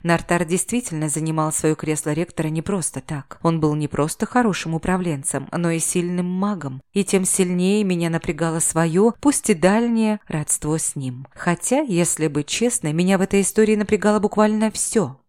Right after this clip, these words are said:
"Готово, адептка", ворвался в мои мысли голос Нартара.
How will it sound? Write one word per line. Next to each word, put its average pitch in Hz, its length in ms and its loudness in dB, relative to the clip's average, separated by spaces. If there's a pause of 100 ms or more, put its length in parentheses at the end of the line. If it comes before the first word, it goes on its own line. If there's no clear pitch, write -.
(140)
"Готово, 190 540 2
адептка", 147 600 -6 (140)
ворвался 151 540 0
в 147 40 -4
мои 151 200 -4
мысли 160 320 -6
голос 156 340 -2
Нартара. 139 560 -8